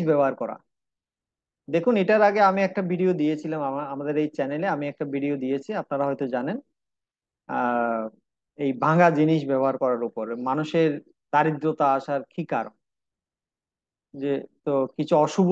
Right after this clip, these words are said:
জিনিস যদি বাড়িতে থাকে, ঘরে দারিদ্রতা আসে, এরকম একটা video আমি দিয়েছি, আমার চ্যানেলে সেটা পেয়ে যাবেন, বাস্তু tips যে playlist আছে সেখানে।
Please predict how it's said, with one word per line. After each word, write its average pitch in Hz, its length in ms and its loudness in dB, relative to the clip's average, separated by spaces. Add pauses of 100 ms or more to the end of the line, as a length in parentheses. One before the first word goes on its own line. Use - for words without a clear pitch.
জিনিস 165 440 0
যদি 147 180 -2
বাড়িতে 127 360 -4
থাকে, 226 360 -4
ঘরে 143 240 0
দারিদ্রতা 120 520 -4
আসে, - 260 -16 (720)
এরকম 165 220 2
একটা 170 180 2
video 156 320 2
আমি 147 140 0
দিয়েছি, 151 300 -2
আমার 143 180 -4
চ্যানেলে 135 560 -4
সেটা 139 220 -8
পেয়ে 135 280 0
যাবেন, 127 280 -2 (160)
বাস্তু 127 320 -4
tips - 380 -6 (120)
যে 127 140 -2
playlist 123 520 -6
আছে 196 200 -4
সেখানে। 160 360 -4